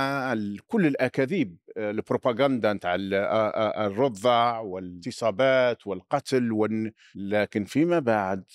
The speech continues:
عندما يخرج أول أمس في البداية في لقاء، آه، سري أو في لقاء محدود ثم في لقاء معلن،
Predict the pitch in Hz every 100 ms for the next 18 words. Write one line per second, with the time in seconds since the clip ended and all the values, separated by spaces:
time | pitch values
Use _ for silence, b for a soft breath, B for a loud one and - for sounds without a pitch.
0 | _ - 98 92 92 139 - 113 - 104
1 | 107 - 110 104 113 98 101 117 104 98
2 | 98 92 90 98 - 98 - 87 85 85
3 | - 131 104 101 - 101 - 90 - 101
4 | 73 85 - 127 151 104 87 101 98 92
5 | 95 90 - 92 101 104 95 92